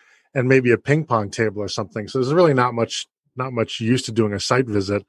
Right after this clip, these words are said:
I mean, I wouldn't even, you don't even see servers anymore. Everything's on the cloud. So I'm fortunate that I, you know, I, I can, I truly can work from anywhere, and that's been demonstrated. But I think a lot of people are finding out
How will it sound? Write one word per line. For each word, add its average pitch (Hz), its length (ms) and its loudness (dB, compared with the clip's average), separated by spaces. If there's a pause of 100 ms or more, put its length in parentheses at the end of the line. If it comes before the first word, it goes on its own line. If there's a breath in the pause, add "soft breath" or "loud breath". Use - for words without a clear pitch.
(520 loud breath)
I 135 80 -4
mean, 127 200 0
I 127 60 2
wouldn't 151 240 4
even, 143 200 2
you 143 80 -4
don't 156 100 4
even 135 140 4
see - 160 -2
servers 156 480 4
anymore. 101 260 -6
Everything's 113 360 -2
on 110 100 0
the 101 80 -8
cloud. 113 440 0 (1300)
So 156 160 0
I'm 165 140 4
fortunate 135 500 2
that 123 100 2
I, 123 140 2
you 139 120 -2
know, 107 180 0
I, 135 320 0
I 131 40 4
can, 135 280 -2
I 117 180 0
truly 143 380 4
can 127 320 -2
work 113 180 -2
from 110 140 -10
anywhere, 101 420 -4 (640 soft breath)
and 120 180 -2
that's 117 220 0
been 104 160 -8
demonstrated. 104 580 -4
But 120 120 4
I - 20 6
think 147 220 0
a 135 60 2
lot 131 260 6
of 151 120 0
people 123 260 -2
are 110 80 2
finding 123 600 0
out 113 420 2